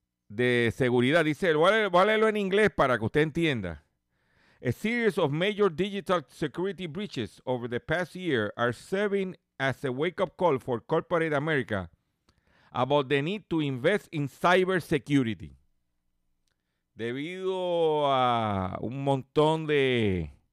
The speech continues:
¿ah? intervenciones, secuestros, ataques en la seguridad de muchas empresas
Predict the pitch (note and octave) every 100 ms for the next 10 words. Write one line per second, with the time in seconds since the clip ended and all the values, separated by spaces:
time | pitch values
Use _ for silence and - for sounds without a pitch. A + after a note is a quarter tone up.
0 | _ _ _ _ _ _ _ _ - _
1 | _ _ - B2 D3+ C3+ B2+ - C#3 A#2+
2 | A#2+ G#2+ C3 D#3+ E3+ B2+ G2 F#2+ - A2+
3 | - D#3 D3+ B2+ A#2 A2 - D#3 D3+ G3+
4 | F#2+ - - _ _ _ _ _ _ _
5 | _ _ _ _ _ _ _ _ _ _
6 | _ _ A#2+ A#2 A2 - A2+ A2+ A2 B2
7 | D3+ B2+ C#3 D#3+ C#3+ B2+ D3+ C#3+ - F2+